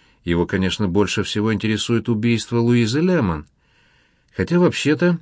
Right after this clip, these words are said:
надо начать с самоубийства вашего мужа». «Оставьте Агана в покое»,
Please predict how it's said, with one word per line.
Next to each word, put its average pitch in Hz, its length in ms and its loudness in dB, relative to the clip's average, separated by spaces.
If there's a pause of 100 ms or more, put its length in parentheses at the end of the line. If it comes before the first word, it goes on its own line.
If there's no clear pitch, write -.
(300)
надо 92 340 0
начать 110 380 0
с - 60 -6
самоубийства 117 680 0
вашего 131 420 0
мужа». 90 480 0 (920)
«Оставьте 85 560 0
Агана 95 340 2
в - 80 -18
покое», 123 600 0